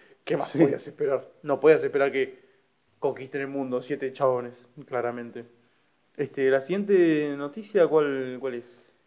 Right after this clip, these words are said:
Speaker 2: Es, eh, muy parecida a la anterior, esta vez en Neuquén. Una cafetería abre sus puertas, ignorando otra vez todas las leyes, todas las leyes,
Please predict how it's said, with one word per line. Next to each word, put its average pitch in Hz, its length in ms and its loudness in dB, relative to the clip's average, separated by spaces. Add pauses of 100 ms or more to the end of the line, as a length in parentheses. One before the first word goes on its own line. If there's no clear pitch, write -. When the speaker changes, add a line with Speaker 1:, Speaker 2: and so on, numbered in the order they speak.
(180)
Speaker 2:
Es, 120 540 2
eh, 101 260 -6
muy 104 140 -4
parecida 107 400 -2
a - 20 -4
la 107 80 -4
anterior, 135 500 4
esta 120 180 -2
vez 113 180 -2
en 117 120 -2
Neuquén. 113 580 6 (240)
Una 147 200 6
cafetería 139 600 6 (400)
abre 151 260 12
sus - 160 -2
puertas, 131 420 4 (140)
ignorando 120 760 4
otra 147 420 8
vez 160 180 6
todas 151 200 4
las 110 140 -2
leyes, 113 440 -8 (140)
todas 120 220 6
las 101 260 -6
leyes, 110 380 -4